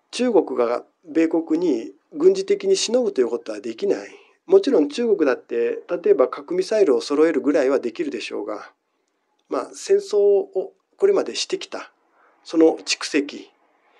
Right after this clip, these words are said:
それにおいて中国はもうアメリカの比ではない。というより、アメリカが本気出したら、その経済制裁を含め、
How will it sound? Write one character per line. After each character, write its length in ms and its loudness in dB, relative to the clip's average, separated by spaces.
そ 240 -2
れ 100 4
に 80 2
お 80 6
い 80 2
て 420 2
中 180 0
国 220 0
は 140 -6
も 380 -8
う 40 -10
ア 40 -4
メ 80 4
リ 80 2
カ 140 -2
の 80 0
比 120 -10
で 80 2
は 120 0
な 160 -2
い。 120 -16
と 80 6
い 80 4
う 20 -4
よ 100 8
り、 320 -4
ア 120 -6
メ 80 0
リ 100 -2
カ 240 0
が 160 0
本 220 0
気 100 -8
出 100 0
し 80 -14
た 140 -4
ら、 200 -10
そ 160 -4
の 220 2
経 160 0
済 360 2
制 220 6
裁 300 -2
を 160 2
含 320 -2
め、 160 -8